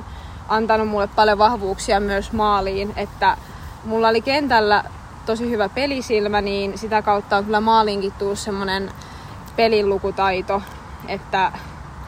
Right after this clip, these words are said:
koen, että mä pystyn myös lukeen yksittäisten pelaajien ajatuksen juoksua, koska mä oon itsekin ollut siellä tilanteissa ja osaan vähän lukea, että mitä ne ehkä vois tehdä seuraavaksi. Sitten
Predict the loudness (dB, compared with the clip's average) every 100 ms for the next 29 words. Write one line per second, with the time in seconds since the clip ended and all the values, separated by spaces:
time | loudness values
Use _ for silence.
0 | -14 -4 4 4 4 2 2 0 0 0
1 | 0 0 -2 4 4 4 0 -4 -6 0
2 | 0 2 -2 -2 2 4 4 2 -2 -2
3 | -4 -6 -6 -4 -2 -4 -2 -2 -2 -6
4 | -6 -4 -4 -4 -8 -8 -4 0 2 2
5 | -2 -4 -6 -6 -4 -4 -2 -4 -6 -6
6 | -8 -6 -6 -8 -14 -14 -14 -14 -14 -8
7 | -2 2 2 2 2 2 0 0 0 0
8 | 0 -2 -2 -2 4 6 6 8 8 8
9 | 8 6 6 4 4 2 2 0 0 2
10 | 2 2 0 0 2 0 0 0 0 0
11 | -2 2 6 6 4